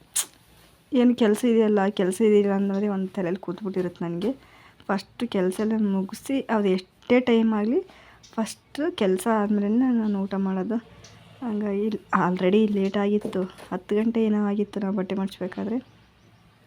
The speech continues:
ಇನ್ನೂ ತಿಂದಿಲ್ಲ, ಬರೀ ಟೀ ಕುಡ್ಕೊಂಡು, ಈ ಥರ ನೀರು ಕುಡ್ಕೊಂಡಿದ್ದೀನಿ. ಬಟ್ಟೆ ಎಲ್ಲ ಮಡ್ಚಿ, ಇನ್ನು ನೀರು ಬಿಡ್ತಾರೆ, ನೀರು ಬೇರೆ ಹಿಡಿಬೇಕು.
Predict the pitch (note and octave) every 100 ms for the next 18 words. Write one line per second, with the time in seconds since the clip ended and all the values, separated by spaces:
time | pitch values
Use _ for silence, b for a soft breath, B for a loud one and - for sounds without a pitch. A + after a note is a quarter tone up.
0 | _ _ _ - _ A3+ C4 A3+ A3 A#3
1 | A3+ F#3 G3 F#3+ F3+ A3+ - _ _ _
2 | G#3+ G#3 F#3+ G3+ G#3+ G#3 G3+ G3 G3 G3
3 | G#3 C#4 - _ _ _ _ _ _ _
4 | _ A#3 A3+ A3+ - - G3+ G#3+ F#3+ G3+
5 | A3 G#3 F#3+ F#3+ G3+ F#3+ F#3+ F#3+ - G#3+
6 | G#3 B B - - A#3 G#3 G3+ G#3 G3+
7 | G3 F#3 F#3+ G3 G3+ G3 F#3+ F3+ F#3 F3+
8 | F#3 G3 A#3